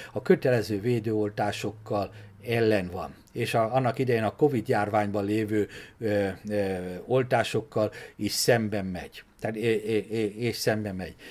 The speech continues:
És én tiszteletben tartom, hogy a társadalomnak van egy ilyen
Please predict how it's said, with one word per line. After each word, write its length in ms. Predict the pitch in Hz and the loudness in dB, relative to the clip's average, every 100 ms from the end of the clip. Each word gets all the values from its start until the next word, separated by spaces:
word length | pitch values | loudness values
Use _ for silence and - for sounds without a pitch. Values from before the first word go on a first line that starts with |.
| - - | -18 -4
És 240 | 131 123 | 2 4
én 180 | 139 127 | 6 6
tiszteletben 720 | 185 196 - 127 110 95 104 - | 4 4 4 2 2 0 -4 -2
tartom, 560 | 120 98 - - 90 - _ - - - - | -2 -2 -4 -6 -6 -10 _ -20 -20 -20 -6
hogy 240 | 117 110 | -2 0
a 140 | 101 | 0
társadalomnak 920 | - 139 170 165 143 135 117 110 92 - | 4 4 6 4 4 4 2 0 -4 0
van 200 | 127 135 | 0 2
egy 220 | 110 98 | -2 -2
ilyen 260 | 101 92 | -2 -4